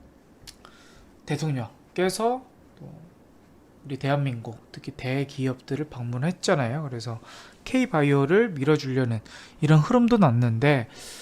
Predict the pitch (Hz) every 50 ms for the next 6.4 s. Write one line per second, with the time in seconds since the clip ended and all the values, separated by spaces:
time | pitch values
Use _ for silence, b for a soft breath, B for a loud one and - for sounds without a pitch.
0 | B B B B B - - - 175 214 254 294 254 233 220 208 202 - - 277
1 | 285 285 285 285 277 214 233 226 - - 170 165 190 233 233 - 247 - - -
2 | 202 160 - - - 208 196 190 185 180 190 185 180 175 - 147 139 160 175 165
3 | 156 139 127 117 123 147 156 147 120 107 107 b b b b b b b b b
4 | - - 202 208 254 262 240 226 226 220 214 208 202 190 180 160 139 147 165 185
5 | 214 208 185 170 165 - - 185 180 180 175 175 170 151 - 226 226 220 196 156
6 | 131 127 135 139 127 107 104 113